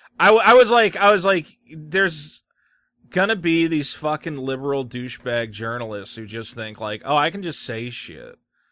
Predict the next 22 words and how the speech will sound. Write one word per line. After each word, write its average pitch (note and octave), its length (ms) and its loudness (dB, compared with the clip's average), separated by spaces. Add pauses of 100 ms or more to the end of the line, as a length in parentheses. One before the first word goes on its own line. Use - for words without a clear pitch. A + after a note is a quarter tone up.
(240)
'Cause D#3+ 140 -6
they've F3+ 160 -2
been F3+ 160 -4
doing D3 460 -4
that. B1 340 -18 (640)
Uh, C#3 960 2
they're E3 100 -2
like, E3 180 -2
"Oh, F3+ 100 2
I F3+ 120 4
can G#3+ 100 -6
just F3+ 140 -8
make F3 220 2
shit D#3 200 -4
up D3 220 0
and, C3 80 -10
like, A#2 140 -10
nobody A#2 340 -6
calls A2+ 420 -6
me G2+ 120 -16
on D2 280 -16
it." B1+ 140 -20